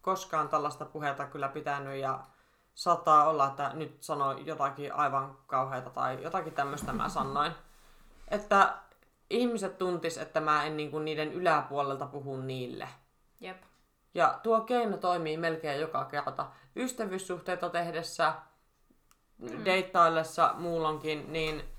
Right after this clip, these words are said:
Speaker 2: Joo, siis itseironia toimii
Speaker 1: Niin.
Speaker 2: kyllä
Speaker 1: Pienellä
Speaker 2: semmosena
Speaker 1: itseironialla,
Speaker 2: ihmisiä lähentävänä
Speaker 1: joo.
Speaker 2: keinona.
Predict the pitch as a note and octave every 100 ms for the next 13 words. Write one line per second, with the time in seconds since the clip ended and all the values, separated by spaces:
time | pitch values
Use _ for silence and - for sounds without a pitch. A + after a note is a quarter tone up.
0 | - B3+ B3 A3+ - F4+ - G#3 G3+ G3
1 | G3 G3 G3 - C4 G#3 G#3 C4+ F#3 F3
2 | F3 - - - - - _ D4+ E4 D4+
3 | B3+ A#3 B3+ G3+ A3 F3+ G#3 G3 F#3 F3
4 | E3+ E3 E3 D#3+ E3+ D#3+ F#3 G#3+ C4 G3+
5 | D#3+ E3 G3+